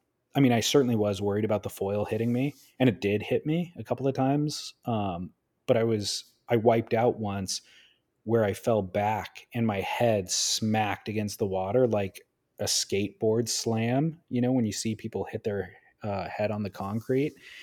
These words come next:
And it felt disorienting. And I was like, "Man, if I wasn't wearing the helmet right now, I think that would have been like," I mean, I don't know if I would have got knocked out or not, but I definitely would have got dazed by that.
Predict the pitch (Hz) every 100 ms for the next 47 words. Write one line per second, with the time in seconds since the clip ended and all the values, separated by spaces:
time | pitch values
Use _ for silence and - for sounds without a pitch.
0 | - - _ _ _ _ _ _ _ 117
1 | 117 110 98 - 120 - 117 127 - -
2 | - 123 - 120 170 95 85 87 90 120
3 | 113 113 104 123 113 117 107 101 139 104
4 | 104 117 107 90 - 101 123 - 127 127
5 | 131 147 107 - 110 107 98 104 101 92
6 | 101 101 98 92 87 - - _ _ _
7 | _ _ _ - 117 104 101 110 101 92
8 | 90 101 95 92 95 92 101 92 - 90
9 | 101 117 123 135 110 95 90 113 104 110
10 | 95 92 92 87 85 92 85 85 - 160
11 | 165 165 76